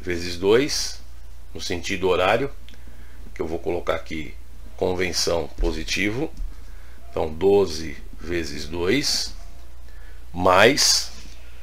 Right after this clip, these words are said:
vinte e quatro vezes três mais um e meio,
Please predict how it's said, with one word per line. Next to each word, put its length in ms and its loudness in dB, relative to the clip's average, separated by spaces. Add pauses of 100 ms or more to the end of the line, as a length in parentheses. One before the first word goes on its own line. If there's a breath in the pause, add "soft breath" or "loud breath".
(120)
vinte 360 -2
e 20 -4
quatro 680 2 (1600)
vezes 880 0 (1160 soft breath)
três 560 4
mais 280 0
um 120 2
e 40 4
meio, 460 6